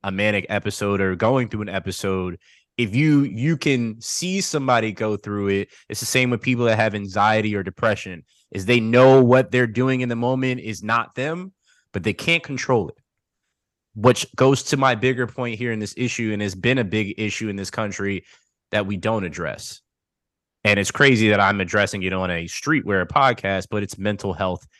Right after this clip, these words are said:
in general. There's not funding put in proper places. Instead, we have funding put towards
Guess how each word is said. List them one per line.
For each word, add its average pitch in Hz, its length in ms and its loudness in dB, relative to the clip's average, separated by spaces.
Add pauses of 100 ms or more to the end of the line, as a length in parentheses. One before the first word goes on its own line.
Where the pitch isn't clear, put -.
(220)
in 98 140 -6
general. 90 440 -6 (520)
There's 101 240 2
not 113 300 4
funding 120 560 2
put 117 160 0
in 110 120 -4
proper 107 360 0
places. 104 460 -6
Instead, 117 520 2
we 104 120 -2
have 98 200 -2
funding 98 500 -4 (320)
put 117 220 0
towards 98 640 4